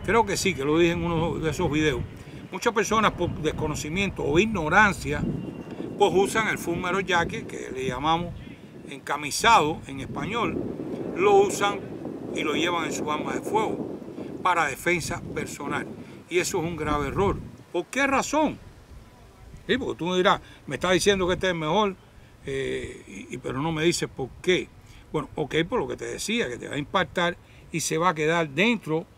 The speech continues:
de tu amenaza, de tu atacante. Este, este, este no, cualquier proyectil, eh, eh, que sea hollow point,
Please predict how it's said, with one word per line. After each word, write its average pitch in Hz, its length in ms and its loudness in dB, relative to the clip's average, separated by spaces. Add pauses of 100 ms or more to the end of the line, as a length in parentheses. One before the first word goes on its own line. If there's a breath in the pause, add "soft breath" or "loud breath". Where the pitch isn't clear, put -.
(280)
de 143 180 -4
tu 160 120 0
amenaza, 151 580 0
de 131 100 -4
tu 143 100 -6
atacante. 139 640 -2
Este, 151 280 -6
este, 151 340 -6 (340 loud breath)
este 202 400 6
no, 165 300 6 (120)
cualquier 170 360 2
proyectil, 160 640 0 (640 loud breath)
eh, - 200 -8
eh, 143 240 -4
que 151 120 -4
sea 175 200 -2
hollow 151 280 2
point, 120 340 -6